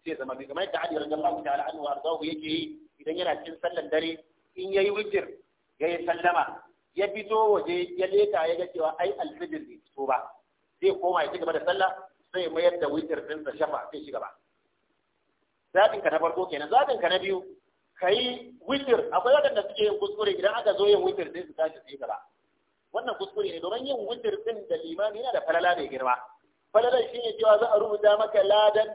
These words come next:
ko da ka koma ka yi bacci, za a rubuta maka ladan mutumin da cikin baccin nan sallah kake yi. Har gari ya waye.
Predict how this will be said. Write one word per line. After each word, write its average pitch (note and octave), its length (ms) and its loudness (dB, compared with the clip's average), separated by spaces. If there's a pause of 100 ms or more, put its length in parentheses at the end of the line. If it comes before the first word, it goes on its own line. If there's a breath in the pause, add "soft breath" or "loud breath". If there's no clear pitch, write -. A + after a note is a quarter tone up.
ko B3+ 140 6
da G#3+ 160 6
ka G#3 160 4
koma A3 320 4
ka G3+ 80 4
yi G3+ 160 6
bacci, G#3 320 -2 (280)
za G#3 120 10
a - 20 12
rubuta G#3 380 2
maka G3+ 220 0
ladan G#3 340 4
mutumin G#3 380 -2
da E3 340 2
cikin A3+ 240 -4
baccin A3+ 360 -2
nan F#3 200 -6
sallah F#3+ 240 2
kake E3+ 160 -8
yi. C#3+ 240 -6 (880)
Har G#3 160 6
gari F#3 240 2
ya D#3+ 80 4
waye. D#3 240 8